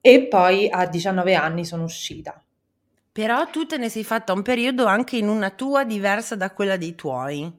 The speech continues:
Speaker 1: Certo, perché non, non potevi scegliere. Io essendo figlia del cammino, così
Speaker 2: Mhm,
Speaker 1: venivo,
Speaker 2: mhm.
Speaker 1: venivamo chiamati noi della terza generazione poi,
Speaker 2: Mhm, mhm.
Speaker 1: tutti noi a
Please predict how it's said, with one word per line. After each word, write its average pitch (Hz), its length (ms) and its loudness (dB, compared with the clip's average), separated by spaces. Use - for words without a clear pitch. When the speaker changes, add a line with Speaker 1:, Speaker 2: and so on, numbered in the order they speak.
Speaker 1:
Certo, 208 500 2
perché 214 360 4
non, 226 360 6
non 208 420 4
potevi 220 380 4
scegliere. 180 640 0
Io 240 160 8
essendo 202 520 2
figlia 220 480 0
del 175 220 -4
cammino, 190 840 -2
così 196 320 0
Speaker 2:
Mhm, 202 80 -2
Speaker 1:
venivo, 175 680 -2
Speaker 2:
mhm. 165 40 -4
Speaker 1:
venivamo 214 300 4
chiamati 190 400 2
noi 202 140 0
della 180 220 2
terza 190 380 -2
generazione 175 1000 -2
poi, 170 460 -2
Speaker 2:
Mhm, 190 200 -6
mhm. 185 480 -8
Speaker 1:
tutti 233 380 -8
noi 175 440 -2
a 180 140 -8